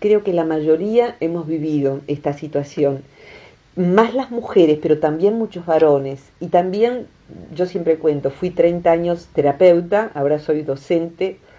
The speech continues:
conferencista y otras cosas, pero no ejerzo más como terapeuta. Pero un terapeuta básicamente tiene este tema y alguna otra cosa para atender, pero básicamente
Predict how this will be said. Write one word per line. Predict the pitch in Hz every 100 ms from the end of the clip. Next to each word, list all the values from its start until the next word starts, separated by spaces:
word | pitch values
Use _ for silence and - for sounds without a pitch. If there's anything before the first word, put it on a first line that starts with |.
| _ _ _
conferencista | 139 135 143 135 131 196 190 156
y |
otras | 160 185
cosas, | 185 175 180
pero | 151 143
no | 147
ejerzo | 151 - 175 - 175
más | 175
como | 170 147 135
terapeuta. | 147 135 131 135 131 131 135 - - - - - - _
Pero | 214
un | 254
terapeuta | 262 240 240 269 233
básicamente | 214 226 220 196 185 202 226 226 262 - _ _ _ _ _ _
tiene | 202 220 208 -
este | 277 277 254
tema | 247 247 240 247 370 - - -
y | 240
alguna | 233 190 180
otra | 160 156 -
cosa | 131 - 127
para | 139
atender, | 131 135 135 135 -
pero | 220
básicamente | 220 254 269 208 196 220 254 254 254 -